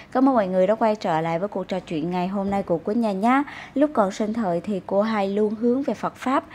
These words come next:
cho nên cái vấn đề mà cô Hai luôn muốn các con của mình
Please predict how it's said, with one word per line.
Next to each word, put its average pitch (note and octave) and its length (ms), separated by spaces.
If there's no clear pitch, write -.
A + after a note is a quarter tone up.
cho C4+ 100
nên C4 200
cái D4 140
vấn D4 200
đề G#3 200
mà F#3 220
cô A3 100
Hai A#3 340
luôn C4 400
muốn C4 260
các D4+ 280
con A#3 260
của F3 140
mình F#3+ 340